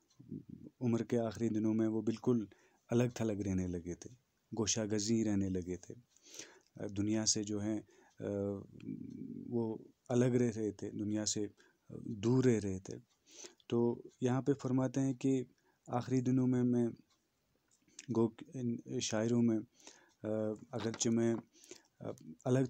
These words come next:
थलग और अकेला रहता हूँ, लेकिन मेरी शायरी ने जो है तमाम दुनिया पर एक तरह से जो है वो सिक्का जमा दिया है। यानी मेरे शेर ने रोए ज़मीन थाम लिया। रोए ज़मीन थाम लेने का मतलब है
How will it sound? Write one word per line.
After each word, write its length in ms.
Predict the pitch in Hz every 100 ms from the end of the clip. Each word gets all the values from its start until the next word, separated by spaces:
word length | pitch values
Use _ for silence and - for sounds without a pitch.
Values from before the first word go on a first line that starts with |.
| 131
थलग 220 | 131 127
और 120 | 127
अकेला 400 | 120 - 131 139
रहता 320 | 123 95 -
हूँ, 160 | 80 - _ _ _ _ _ 113
लेकिन 360 | 107 123 120 - - _ -
मेरी 240 | 117 123
शायरी 400 | 131 127 120 120
ने 140 | 123 113
जो 140 | 107
है 200 | 101 107 - - - _ -
तमाम 460 | 113 120 123 127 123 _ -
दुनिया 420 | 113 117 117 120
पर 340 | 117 110 104 101 -
एक 140 | 101
तरह 200 | - 107
से 180 | 107 104
जो 160 | 98 95
है 160 | 107 - - _ 113
वो 60 |
सिक्का 540 | 110 - 127 - 131 110
जमा 300 | 98 92 80
दिया 280 | 78 -
है। 120 | - _ _ 113
यानी 140 | 110
मेरे 260 | 110 110 113
शेर 440 | - 117 123 120
ने 280 | 117 110 113 - - - _ _ -
रोए 280 | 117 127 131
ज़मीन 480 | 123 120 131 135 123
थाम 340 | - 104 90
लिया। 240 | 85 82 - - - - - -
रोए 220 | 110 120 127
ज़मीन 360 | 123 127 131
थाम 300 | 123 120 117
लेने 240 | 117 113 110
का 140 | 110
मतलब 360 | 107 95 104
है 120 | 95